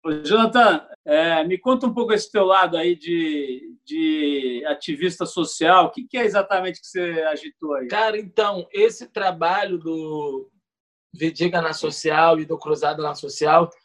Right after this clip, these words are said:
Speaker 2: ele inicia também quando eu venho pro Vidigal. Eu que já sou fruto de vários projetos, como a Escola de Espetáculo, o Nós do Morro,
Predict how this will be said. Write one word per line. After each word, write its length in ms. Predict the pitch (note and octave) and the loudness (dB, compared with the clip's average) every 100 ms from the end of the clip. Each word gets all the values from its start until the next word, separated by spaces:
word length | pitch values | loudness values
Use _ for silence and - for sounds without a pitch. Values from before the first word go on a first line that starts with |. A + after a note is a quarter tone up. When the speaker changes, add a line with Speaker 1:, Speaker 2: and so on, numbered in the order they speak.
| _ _ _ | _ _ _
Speaker 2:
ele 220 | F#3 G#3 | 0 2
inicia 480 | A3 G#3 - A3 A3+ | 2 0 4 6 6
também 320 | A#3 G#3 G#3+ | 4 2 2
quando 160 | G#3+ G#3+ | 4 4
eu 100 | G#3 | 4
venho 220 | G3+ G#3 | 4 0
pro 220 | F#3 G3 | 0 -2
Vidigal. 680 | E3 F3 F3+ F3 F#3+ G#3 - _ _ _ _ - | -2 2 4 6 6 4 -2 _ _ _ _ 4
Eu 180 | G#3+ C4+ | 4 4
que 100 | A#3+ | 0
já 160 | A#3+ | 0
sou 220 | - A3+ | 2 0
fruto 260 | - G#3+ A3+ | 0 -8 -8
de 140 | F#3+ | -8
vários 320 | G3+ F3+ G3 - | -4 -4 -4 -10
projetos, 800 | F#3 G3+ F3+ G#3 A#3 - - _ _ _ - | -8 -6 -2 -2 -2 -8 -20 _ _ _ -6
como 680 | F3 F3+ F3+ F3+ E3+ D#3+ _ - | -4 -2 -2 -4 -6 -12 _ -4
a 100 | E3 | -4
Escola 320 | - E3+ E3 | -2 -2 -2
de 60 | E3+ | -4
Espetáculo, 960 | - F#3+ G3 A3+ A3 - F3+ F3+ D#3 _ _ E3 | -8 -6 2 4 4 0 -2 -2 -2 _ _ -6
o 40 | |
Nós 300 | E3+ E3+ F#3 | 0 2 0
do 80 | G#3 | -4
Morro, 380 | G3 G#3 A#3 | 0 6 6